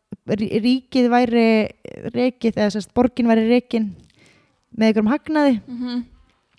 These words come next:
Speaker 1: Og þeir hugsuðu, „Já, þessi, þessi hagnaður er ekkert við hann að gera, maður. Við skulum
Speaker 2: Mhm.
Speaker 1: bara, uh,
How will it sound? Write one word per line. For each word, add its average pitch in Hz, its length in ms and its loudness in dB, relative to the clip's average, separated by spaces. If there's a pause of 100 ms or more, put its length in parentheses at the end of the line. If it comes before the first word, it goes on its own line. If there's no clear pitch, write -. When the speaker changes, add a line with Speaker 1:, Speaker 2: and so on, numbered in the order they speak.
(140)
Speaker 1:
Og 202 140 0
þeir 202 160 4
hugsuðu, 190 320 2
„Já, - 120 -2 (180)
þessi, 202 220 -4
þessi 208 200 -2
hagnaður 294 520 -2
er 214 140 2
ekkert 240 140 -4
við 262 80 -2
hann 247 80 0
að 240 60 -4
gera, 254 200 0
maður. 185 200 0
Við 214 100 0
skulum 247 160 -6
Speaker 2:
Mhm. 240 60 -4
Speaker 1:
bara, 240 140 0 (560)
uh, 214 360 2